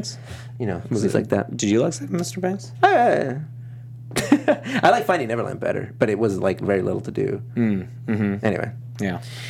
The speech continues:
Speaker 2: Uh, last bit of news here. Uh, opening dates for Frozen Ever After ride, the Jungle Book Nighttime Show, and more at Disneyland Parks has emerged, which is cool. Uh, it's, uh, it, Disney's really still riding that Frozen train. We've
Speaker 1: Oh,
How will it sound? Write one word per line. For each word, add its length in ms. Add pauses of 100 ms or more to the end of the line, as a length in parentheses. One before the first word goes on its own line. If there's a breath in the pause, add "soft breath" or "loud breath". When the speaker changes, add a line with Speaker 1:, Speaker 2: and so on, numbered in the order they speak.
(160 loud breath)
Speaker 2:
Uh, 540
last 360
bit 120
of 80
news 240
here. 300
Uh, 300
opening 720
dates 320
for 140
Frozen 360
Ever 200
After 280
ride, 360
the 80
Jungle 220
Book 160
Nighttime 500
Show, 420 (460 loud breath)
and 240
more 180
at 140
Disneyland 400
Parks 240
has 280
emerged, 840
which 160
is 100
cool. 380
Uh, 340 (480 loud breath)
it's, 260
uh, 300
it, 140
Disney's 360
really 240
still 220
riding 300
that 160
Frozen 340
train. 540
We've 100
Speaker 1:
Oh, 40